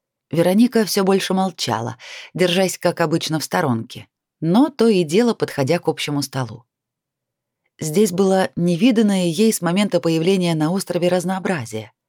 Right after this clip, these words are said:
Ольга принесла несколько копченых рыб, которых вчера приготовил Георгий. Анна достала настоящее мясо, тоже копченое. Откуда они его только взяли? С восторгом, встреченная гостями.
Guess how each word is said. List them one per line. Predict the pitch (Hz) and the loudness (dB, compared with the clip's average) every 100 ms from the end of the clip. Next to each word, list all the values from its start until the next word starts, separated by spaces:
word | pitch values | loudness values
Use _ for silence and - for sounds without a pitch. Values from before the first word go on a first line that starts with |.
| _ _ _ _ _ _ | _ _ _ _ _ _
Ольга | 254 277 143 | 0 2 0
принесла | 139 127 127 127 | 0 -2 0 -2
несколько | 123 120 - 120 107 | 0 -2 -2 -4 -4
копченых | 117 - 123 113 107 | -6 -4 -4 -4 -4
рыб, | 113 151 - - - - | -4 -4 -4 -10 -20 -14
которых | - 208 208 202 | -4 0 0 0
вчера | - - 185 | -2 -2 -2
приготовил | 180 180 175 175 170 170 | 0 0 0 0 -2 -2
Георгий. | 160 160 151 135 143 135 _ _ _ _ _ _ | 0 2 0 -2 -10 -12 _ _ _ _ _ _
Анна | 185 214 190 | 0 2 2
достала | 156 143 185 180 | 2 0 0 2
настоящее | 151 139 135 131 180 - 131 | 0 0 0 0 0 0 0
мясо, | 117 123 175 175 - - _ _ _ _ | 2 2 0 -4 -10 -14 _ _ _ _
тоже | - 196 123 | 0 0 0
копченое. | 165 - 156 120 117 - _ _ _ _ - | -6 -4 -4 -4 -8 -14 _ _ _ _ -8
Откуда | 135 - 131 180 | -8 -2 -2 -2
они | 185 185 | -2 -2
его | 175 | -2
только | 180 185 175 170 | -2 -2 0 -4
взяли? | 147 156 151 147 _ _ _ _ _ _ _ _ _ | -2 -4 -4 -10 _ _ _ _ _ _ _ _ _
С | - | -4
восторгом, | 139 131 - 110 117 240 262 - | -2 -2 -2 -2 2 2 0 -6
встреченная | - 147 135 147 151 | -2 0 0 -2 -2
гостями. | 151 180 - - 110 - | -2 -4 -4 -8 -6 -10